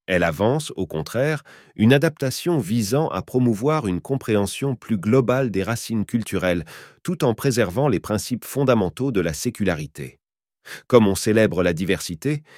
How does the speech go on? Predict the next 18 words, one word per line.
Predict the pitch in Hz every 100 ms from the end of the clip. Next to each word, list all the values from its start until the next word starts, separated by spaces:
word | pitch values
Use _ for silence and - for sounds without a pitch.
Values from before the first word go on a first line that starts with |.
| - -
il | 110
faut | - 131
célébrer | - 170 151 107 135
notre | 135 98 -
histoire, | 98 - 131 80 64 - _ _ -
pour | 98
qu'elle | - 95
devienne | 101 92 104 101
l'histoire | 120 - - 120 107
de | 82
chacun | 78 104 - 78 73 - _ -
et |
soit | 104 - 135
le | 95
ciment | - - 127 127
d'une | 98 82 76
société | 131 123 95 78 90 -
heureuse | 113 87 87 101 -